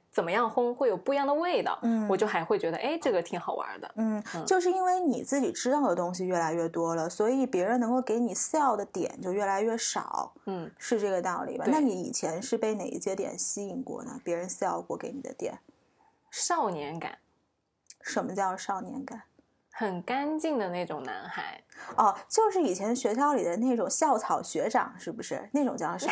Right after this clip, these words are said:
Speaker 2: 年感吗？<laughs> 哎呦，哎呦，哎呦，你，我跟你说，我真希望这个音频是个视频，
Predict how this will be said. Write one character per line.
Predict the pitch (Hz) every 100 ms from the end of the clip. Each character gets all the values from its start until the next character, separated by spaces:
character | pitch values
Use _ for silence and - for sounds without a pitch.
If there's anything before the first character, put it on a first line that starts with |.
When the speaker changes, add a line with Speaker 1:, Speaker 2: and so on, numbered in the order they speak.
| -
Speaker 2:
年 | - -
感 | - 359
吗？ | - - -
<laughs> | - - -
哎 | 349
呦， | 370
哎 | 403
呦， | 302
哎 | 370
呦， | 294 - 277
你， | 240 - 226
我 | 220 254
跟 | 370
你 | 247
说， | 294
我 | 269 -
真 | 294
希 | 330 359
望 | 339 302
这 |
个 | 302
音 | 302 330
频 | 269
是 | -
个 | 339
视 | 359 - 427
频， | 349